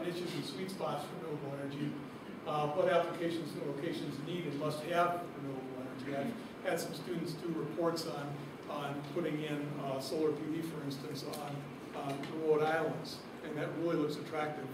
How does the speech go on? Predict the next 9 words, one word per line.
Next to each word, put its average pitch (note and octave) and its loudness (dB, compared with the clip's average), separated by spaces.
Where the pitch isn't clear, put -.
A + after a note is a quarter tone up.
versus C#3 -4
shipping - -4
in C3 -2
diesel C#3 -2
to B2+ -6
run C3 0
generators. C3 -4
And - -6
so D3 0